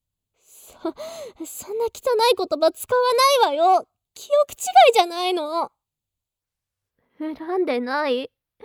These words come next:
恨んでないなら、なんでこんなことするのよ。あ、ちょっと待って。何するの？おっぱい、私のおっぱいに触るつも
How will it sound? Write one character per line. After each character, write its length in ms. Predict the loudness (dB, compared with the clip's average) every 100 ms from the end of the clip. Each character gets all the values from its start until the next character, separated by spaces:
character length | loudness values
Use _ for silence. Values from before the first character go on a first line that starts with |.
| -20 -16 -12 -12 -2 2
恨 280 | 4 6 6
ん 20 |
で 140 | 4 2
な 200 | 6 6
い 60 | 6
な 140 | 6
ら、 120 | 6
な 60 | 4 _ -8 0 2
ん 60 | 4
で 120 | 0
こ 180 | 2 4
ん 40 |
な 120 | 6 6
こ 140 | 6
と 140 | 4
す 120 | 4 2
る 140 | 4
の 160 | 6 4
よ。 140 | 6
あ、 240 | 4 4 0 _ _ _ _ _ _ _ _ _
ち 540 | -6 -6 -6 _ -6 -4
ょ 20 |
っ 80 | 0
と 120 | 0
待 380 | 0 2 2 2
っ 40 |
て。 60 | -4 -6 -10 _ -6
何 380 | -2 4 6
す 160 | 4 0
る 120 | -2
の？ 280 | -4 -4 -6 -12 -20 _ _ _ _
お 60 | -4
っ 40 | -4
ぱ 80 | -6
い、 180 | -6 -6 -10 -16 -12 -6
私 320 | -2 -2 0
の 80 | -2
お 60 | -2
っ 20 | -2
ぱ 120 | -2
い 40 |
に 120 | 0 0
触 200 | 0 0
る 100 | 0
つ 80 |
も 60 | 0